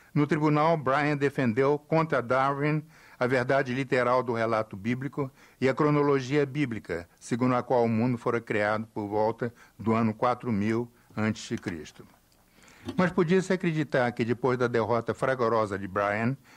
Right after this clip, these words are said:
ridicularizado diante do mundo inteiro por seu implacável adversário, os partidários do criacionismo deporiam as armas.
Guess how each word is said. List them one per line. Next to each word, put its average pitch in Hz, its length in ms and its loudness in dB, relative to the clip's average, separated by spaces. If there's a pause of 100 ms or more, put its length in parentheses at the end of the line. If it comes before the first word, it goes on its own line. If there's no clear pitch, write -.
(120)
ridicularizado 120 840 0
diante 104 260 -2
do 107 80 -4
mundo 123 300 2
inteiro 110 480 0 (240)
por 113 120 0
seu 123 160 0
implacável 113 640 0
adversário, 107 720 -2 (520)
os 123 120 0
partidários 123 640 0
do 117 120 -4
criacionismo 117 880 0
deporiam 113 580 0
as 107 180 -2
armas. 82 580 -6